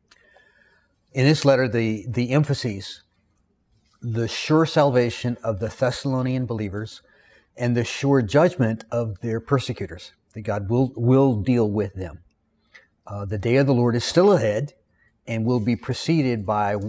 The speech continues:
something he calls the rebellion, and those who are idle and disruptive should work for their food. In, in this one, um, several things as you read.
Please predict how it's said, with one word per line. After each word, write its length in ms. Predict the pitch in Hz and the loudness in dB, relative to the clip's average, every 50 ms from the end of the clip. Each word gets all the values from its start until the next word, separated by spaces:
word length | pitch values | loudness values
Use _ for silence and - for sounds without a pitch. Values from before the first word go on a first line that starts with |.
| 110 - - 110 | -10 -12 -12 -2
something 280 | - 135 123 - 123 | -2 -2 -2 0 0
he 120 | 117 139 135 | 0 0 0
calls 340 | - 127 120 117 95 95 107 | 0 0 -2 -2 -2 0 2
the 140 | 117 110 | 2 2
rebellion, 640 | 107 110 107 98 120 117 104 95 90 92 107 131 131 _ _ _ _ _ _ _ _ _ _ - _ _ _ _ _ _ - | 2 0 2 4 4 4 2 0 -2 -6 -8 -8 -10 _ _ _ _ _ _ _ _ _ _ -20 _ _ _ _ _ _ -4
and 160 | 120 117 110 | -4 -2 0
those 220 | 123 131 131 - | 0 0 0 -2
who 100 | - 123 | -2 -4
are 160 | 113 113 - 113 | -4 -4 -2 0
idle 340 | 117 131 131 139 135 135 123 | 0 2 2 2 0 -2 -2
and 160 | 110 113 107 | -6 -6 -6
disruptive 600 | 104 110 - - 127 120 - _ - 123 117 - | -6 -6 -6 -6 -6 -8 -6 _ -8 -8 -8 -8
should 240 | - - - 110 104 | -8 -8 -8 -6 -6
work 480 | 98 104 127 143 135 - - - - - - | -4 -2 -2 -2 -2 -4 -8 -18 -20 -20 -18
for 200 | - - 127 117 | -12 -8 -8 -6
their 200 | 107 110 107 104 | -4 -4 -4 -6
food. 500 | - - - - 113 90 78 73 80 80 - - _ _ _ _ _ _ _ _ _ _ _ _ _ _ _ _ _ _ _ _ _ _ _ _ _ _ | -8 -8 -6 -6 -6 -6 -6 -12 -18 -20 -20 -20 _ _ _ _ _ _ _ _ _ _ _ _ _ _ _ _ _ _ _ _ _ _ _ _ _ _
In, 400 | 113 107 104 101 98 101 92 - | -8 -6 -6 -4 -4 -6 -6 -2
in 160 | - 139 123 123 | 2 2 4 6
this 200 | 151 160 - - | 4 4 2 -2
one, 180 | 131 104 95 - _ _ _ _ _ _ _ _ _ _ _ _ _ _ _ _ _ - - - | -8 -8 -10 -12 _ _ _ _ _ _ _ _ _ _ _ _ _ _ _ _ _ -20 -14 -10
um, 460 | 104 104 101 98 98 95 85 90 107 - _ _ | -8 -6 -6 -6 -6 -8 -10 -12 -16 -20 _ _
several 400 | - 143 131 120 117 113 113 - _ _ _ _ _ _ _ _ _ _ _ _ | -2 0 0 0 -2 -4 -4 -8 _ _ _ _ _ _ _ _ _ _ _ _
things 560 | - 127 123 120 120 117 110 98 - - - - _ _ - | -2 -2 0 0 0 -2 -2 -6 -8 -14 -16 -18 _ _ -10
as 160 | 107 95 95 | -10 -8 -6
you 120 | 110 104 | -6 -6
read. 480 | 101 104 113 113 104 98 104 113 104 | -4 -2 -2 -2 -2 -4 -6 -6 -8